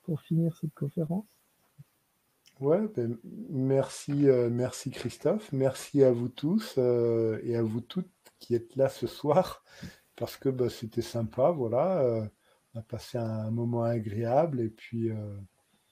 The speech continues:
Speaker 2: voilà, j'ai essayé de vous donner un, un maximum, et, et voilà, rester sur ces bonnes énergies, en fait, euh, sur ces ouvertures, sur ces, cette légèreté, sans, sans remuer la tête, et puis, euh,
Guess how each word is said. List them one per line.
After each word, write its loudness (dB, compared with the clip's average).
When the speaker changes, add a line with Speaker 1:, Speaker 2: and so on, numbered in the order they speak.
Speaker 2:
voilà, -2
j'ai -8
essayé -8
de -6
vous -8
donner 0
un, -2
un -2
maximum, 0
et, -4
et -6
voilà, -2
rester -8
sur -12
ces -6
bonnes -2
énergies, -2
en -10
fait, -16
euh, -12
sur -20
ces -6
ouvertures, -2
sur -16
ces, -14
cette -14
légèreté, 0
sans, -12
sans -6
remuer 0
la -6
tête, -8
et -14
puis, -14
euh, -12